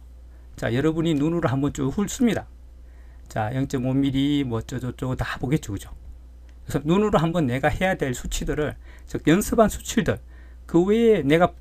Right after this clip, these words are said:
연습을 했는데 조금 바뀐 것들을 미리 캐치를 하는 겁니다. 미리 캐치하시고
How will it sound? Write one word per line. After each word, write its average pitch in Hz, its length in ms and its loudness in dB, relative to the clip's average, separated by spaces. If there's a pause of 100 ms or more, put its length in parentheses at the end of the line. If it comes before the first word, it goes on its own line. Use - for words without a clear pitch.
(320)
연습을 240 320 4
했는데 220 200 6
조금 - 240 -6
바뀐 - 320 -4
것들을 202 340 0
미리 175 240 -4
캐치를 - 400 -4
하는 104 160 -6
겁니다. 98 280 -8 (920)
미리 165 220 -2
캐치하시고 170 720 0